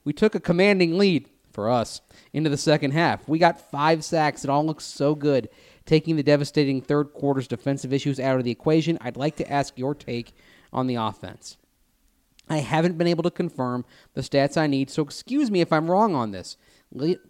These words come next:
leading into week four, we were all unhappy with the lack of urgency. Fine if you're winning, as it eats that clock, but we were high up the leaderboard in plays per drive and time per, per drive,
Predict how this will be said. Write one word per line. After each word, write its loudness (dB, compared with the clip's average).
leading 2
into 4
week 2
four, 2
we 2
were 2
all 4
unhappy 0
with -4
the -6
lack -2
of 0
urgency. -4
Fine -2
if -2
you're -4
winning, -2
as -6
it -10
eats -10
that 0
clock, -2
but -10
we 0
were 0
high 0
up 0
the -8
leaderboard -2
in -8
plays -2
per -4
drive 4
and -6
time -4
per, -4
per -10
drive, -4